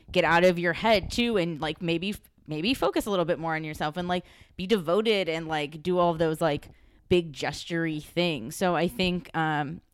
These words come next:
again, like, Leo Aquarius are, like, a funny polarity to me 'cause, again, they are singing the same song, just in a different genre.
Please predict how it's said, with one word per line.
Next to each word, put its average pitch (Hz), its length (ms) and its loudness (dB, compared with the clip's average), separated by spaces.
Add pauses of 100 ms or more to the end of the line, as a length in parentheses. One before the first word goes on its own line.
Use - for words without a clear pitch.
again, 233 340 4
like, 214 160 0 (380)
Leo 285 180 2
Aquarius 415 240 0
are, 349 80 -2
like, 240 100 0
a 175 60 2
funny 156 500 -6
polarity 226 600 -4
to 233 80 -2
me 240 280 0
'cause, 190 300 0
again, 175 440 2
they 160 120 4
are 151 480 0
singing 175 400 -2
the 165 80 -2
same 156 300 -4
song, 156 580 -4
just 151 240 -2
in 151 80 -2
a 147 80 -6 (280)
different 160 340 0
genre. 107 500 -6